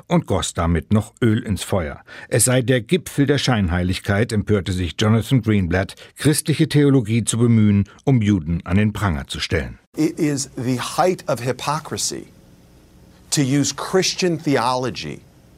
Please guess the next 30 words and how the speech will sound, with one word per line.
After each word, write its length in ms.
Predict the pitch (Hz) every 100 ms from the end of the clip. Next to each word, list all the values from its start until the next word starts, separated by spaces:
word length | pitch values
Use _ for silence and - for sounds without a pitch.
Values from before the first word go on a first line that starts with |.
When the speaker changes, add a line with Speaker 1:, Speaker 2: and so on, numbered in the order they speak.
| - - -
Speaker 2:
to 180 | - 135
bully 720 | 101 95 165 190 185 185 -
Jews. 680 | 117 107 170 135 85 - - _ _ -
Speaker 1:
Den 140 | 123
Vorwurf 420 | 107 170 139 113
der 180 | - 104
Illoyalität 840 | 143 110 90 80 80 78 95 87
jüdischer 400 | 104 107 104 110
Wähler 320 | 107 120 127 117
der 120 | 87
Demokraten 640 | 90 92 - 113 113 123 98 - -
hatte 220 | 117 139
Donald 260 | 147 139 -
Trump 300 | 170 147 95
im 120 | 101
Zusammenhang 600 | 107 90 101 98 87 92
mit 100 | 98
seiner 220 | 104 107
heftigen 500 | 87 - - 73 76
Kritik 480 | - 90 95 85 76
an 80 | 78
den 180 | 82 78
beiden 280 | 87 78
Abgeordneten 800 | 98 117 - 110 92 90 90 98
Ilhan 360 | 110 107 85 82
Omar 420 | 95 98 101 98 82
und 160 | 78
Rashida 440 | 78 78 - 90 87
Tlaib 480 | - 110 107 -
erhoben. 380 | 87 82 82 82